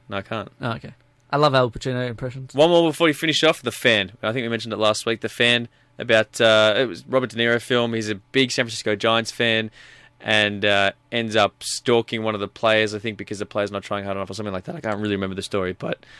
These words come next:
Speaker 1: that's
Speaker 2: Oh.
Speaker 1: another good film.
Speaker 2: Just, just, okay, and I'm just gonna reel through some that we haven't mentioned, which
Speaker 1: All right, really quick.
Speaker 2: Yeah, Rocky.
Speaker 1: Haven't seen it. I've never seen Rocky.
Speaker 2: Jeez.
Speaker 1: I've actually never seen Rocky.
Speaker 2: Uh,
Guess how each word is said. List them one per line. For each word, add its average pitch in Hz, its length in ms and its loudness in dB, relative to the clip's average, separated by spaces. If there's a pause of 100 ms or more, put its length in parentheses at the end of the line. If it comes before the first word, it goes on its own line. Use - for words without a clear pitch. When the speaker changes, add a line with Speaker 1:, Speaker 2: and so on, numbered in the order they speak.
Speaker 1:
that's 160 220 8
Speaker 2:
Oh. - 20 2
Speaker 1:
another 113 200 2
good 98 160 -4
film. 104 380 -2
Speaker 2:
Just, - 260 0
just, - 320 -4
okay, 160 220 4
and 156 240 -2
I'm 190 80 0
just 180 140 -4
gonna 208 120 0
reel 170 280 2
through 180 180 -2
some 165 200 -2
that 156 100 -6
we 151 80 -4
haven't 143 220 0
mentioned, 139 380 -4
which 135 120 -6
Speaker 1:
All 113 60 4
right, 104 60 0
really 127 140 2
quick. 113 140 -6 (100)
Speaker 2:
Yeah, 160 240 0
Rocky. 180 400 0 (720)
Speaker 1:
Haven't 135 180 0
seen 131 220 4
it. - 80 -6 (160)
I've 123 100 0
never 135 240 2
seen 127 260 0
Rocky. 113 360 -2 (600)
Speaker 2:
Jeez. - 360 -8
Speaker 1:
I've 117 140 4
actually 123 300 2
never 113 240 0
seen 107 220 -2
Rocky. 101 340 -4 (240)
Speaker 2:
Uh, 123 280 0